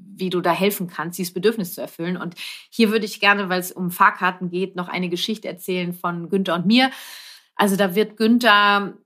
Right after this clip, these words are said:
der ist, war der, der war schon in der Schule, also ich glaube, ähm, der war sechs oder sieben. Und er wollte zum Theaterunterricht gerne <laughs> alleine mit der Tram fahren. Äh, und ich so, genau, ich so, äh, äh, äh,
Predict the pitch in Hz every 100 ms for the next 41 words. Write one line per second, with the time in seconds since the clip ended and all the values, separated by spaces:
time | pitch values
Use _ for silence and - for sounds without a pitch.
0 | _ 202 185 185 180 190 - 208 196 -
1 | - - - 196 - - - - - -
2 | _ 175 - 175 185 180 165 185 170 156
3 | - 185 175 170 160 165 156 - - 160
4 | 160 165 160 156 156 156 151 156 160 160
5 | 196 - 160 160 247 269 294 285 - -
6 | - _ 214 208 190 202 208 - 190 185
7 | 185 180 - 226 226 196 196 190 185 180
8 | - 165 175 175 175 180 214 190 - 147
9 | - 170 151 175 - 131 - 175 196 -
10 | - - _ - 165 160 160 - - -
11 | - 143 147 151 - 123 - - 180 175
12 | 196 196 185 196 190 143 170 190 - 185
13 | 170 156 143 - 180 127 - 175 185 175
14 | 160 185 220